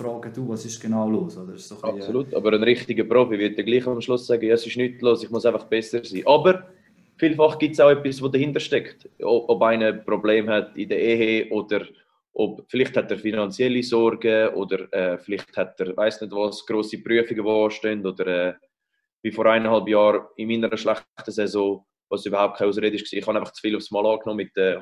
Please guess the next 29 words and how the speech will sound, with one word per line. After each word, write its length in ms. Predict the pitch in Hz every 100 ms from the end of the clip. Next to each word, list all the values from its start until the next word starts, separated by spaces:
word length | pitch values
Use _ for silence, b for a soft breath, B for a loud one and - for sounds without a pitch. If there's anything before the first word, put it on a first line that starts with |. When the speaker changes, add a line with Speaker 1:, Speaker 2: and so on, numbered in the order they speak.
| 104
Speaker 2:
Hochzeitenplan. 760 | 117 - 120 113 117 104 107 104
Ich 120 | -
hab, 220 | 98 95
bin 100 | 101
grad 260 | 95 104 - _ b b b b _ _
mit 120 | 110 107
mega 200 | 113 107
vielen 240 | 110 104
Banken 320 | 98 117 113 110
am 100 | 107
Reden 160 | 113 107
gewesen. 180 | - 107
Wir 60 |
sind 140 | 98 101
im 100 | 95
Prozess 500 | 98 - - 101 -
gewesen 120 | 95
von 140 | 104
einem 140 | 101 104
Haus 320 | 123 123 -
kaufen. 360 | 110 113 110 110
Und 80 | 113
es 120 | -
gibt 120 | 123
einfach 180 | 113 -
so 120 | 107
kleine 340 | - 127 143
Sachen, 380 | 156 113 113 113
wo 380 | 110 110 107 -